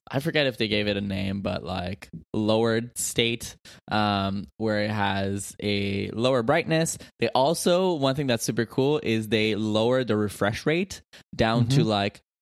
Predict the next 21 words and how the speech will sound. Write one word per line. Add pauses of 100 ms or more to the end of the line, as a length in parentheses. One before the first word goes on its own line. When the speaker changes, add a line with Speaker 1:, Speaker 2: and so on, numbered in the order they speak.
(120)
Speaker 1:
uh,
one (320)
screen
refresh
per
second, (280)
Speaker 2:
Mm-hmm.
Speaker 1:
uh,
which
means
that
you
wouldn't
get
any,
like,
animations
or
anything
like
that.